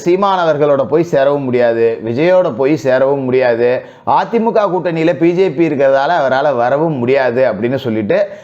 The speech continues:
எ-, ஒரு இருதலை கொல்லி எறும்பா, கிட்டத்தட்ட ஒரு அரசியல் அனாதையா திருமாவளவன் நிக்கிறாரு.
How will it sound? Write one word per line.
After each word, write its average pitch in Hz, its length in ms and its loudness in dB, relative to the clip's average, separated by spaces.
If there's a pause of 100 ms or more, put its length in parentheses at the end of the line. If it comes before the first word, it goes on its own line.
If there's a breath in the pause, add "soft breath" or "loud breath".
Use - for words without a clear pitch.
(280 loud breath)
எ-, 131 240 2
ஒரு 127 400 0
இருதலை 220 480 2
கொல்லி 170 440 0
எறும்பா, 156 400 2 (200)
கிட்டத்தட்ட 208 440 0
ஒரு 185 120 2
அரசியல் 170 460 0
அனாதையா 156 760 0
திருமாவளவன் 120 640 0
நிக்கிறாரு. 110 420 0